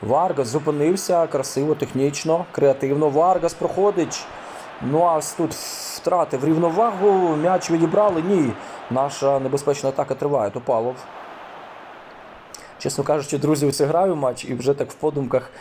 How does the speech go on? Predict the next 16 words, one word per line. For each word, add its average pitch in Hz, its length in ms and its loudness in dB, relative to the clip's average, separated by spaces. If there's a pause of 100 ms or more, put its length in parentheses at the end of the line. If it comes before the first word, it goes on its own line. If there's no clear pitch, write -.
(220)
у 135 40 -2
наступному 131 560 0
матчі. 170 280 -2
Матч 139 260 0
відповідь 170 480 2
на 123 80 2
нас 117 280 -2
очікує. 120 380 -4
Сьогодні 131 640 0 (440)
вдома 135 360 2
будемо 127 300 0
приймати 131 420 2
Ніццу. 165 540 2 (160)
Нагадаю, 127 380 2
що 123 140 -4
там, 123 260 -2